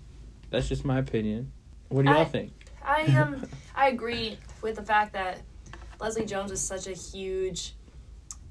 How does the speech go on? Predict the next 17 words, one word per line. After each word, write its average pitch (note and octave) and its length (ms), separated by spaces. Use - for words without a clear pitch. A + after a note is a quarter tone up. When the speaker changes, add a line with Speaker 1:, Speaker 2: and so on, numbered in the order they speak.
Speaker 2:
a G#3 100
huge - 540
cast - 320
member. - 160
Like, A3 160
she A#3+ 180
just A#3 240
Speaker 1:
Yeah. - 60
Speaker 2:
rocked G3+ 340
it. - 20
Every G#3 220
s-, G#3 180
every G#3 300
sketch F#3 260
she G3+ 140
was F#3+ 160
in, F3+ 260